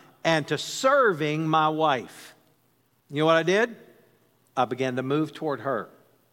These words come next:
You know what she did? She began to move toward me.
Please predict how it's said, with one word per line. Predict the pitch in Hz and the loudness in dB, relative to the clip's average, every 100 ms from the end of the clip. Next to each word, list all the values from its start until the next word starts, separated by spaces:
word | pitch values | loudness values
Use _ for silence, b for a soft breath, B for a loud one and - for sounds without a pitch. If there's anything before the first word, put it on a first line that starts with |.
| - | -4
You | 147 | 0
know | |
what | 170 | 0
she | 156 196 | 0 2
did? | 202 240 196 B - | 2 2 -4 B -10
She | - | -2
began | 175 151 135 | 0 0 -2
to | 117 | -4
move | 120 131 143 156 170 - | -4 -2 0 0 -2 -8
toward | 165 170 170 | -6 -4 -4
me. | 165 175 156 101 | -6 -6 -6 -10